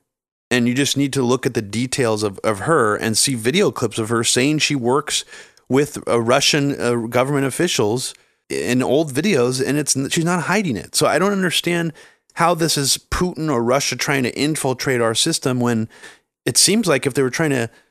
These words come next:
quote unquote, infiltrate us, they were doing it completely nakedly out in the open, just like a Russian T V channel operating in the United States was doing. So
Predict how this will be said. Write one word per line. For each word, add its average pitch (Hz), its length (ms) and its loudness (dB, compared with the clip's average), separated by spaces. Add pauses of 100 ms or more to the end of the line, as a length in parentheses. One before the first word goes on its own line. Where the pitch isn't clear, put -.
(160)
quote 143 180 2
unquote, 131 320 0
infiltrate 139 520 -2
us, 131 160 -2
they 135 100 2
were 127 100 2
doing 156 320 -2
it - 240 -6
completely 190 520 -2
nakedly 127 640 0
out 156 180 2
in 170 60 -6
the 135 100 0
open, 139 500 -2 (400)
just 175 220 0
like 180 240 2
a 160 260 0
Russian 160 380 0
T 160 140 -4
V 165 180 -6
channel 110 320 -2
operating 127 360 0
in 120 100 0
the 127 60 0
United 123 200 -2
States - 680 -4
was 104 200 -4
doing. 90 320 -10 (640)
So 120 380 0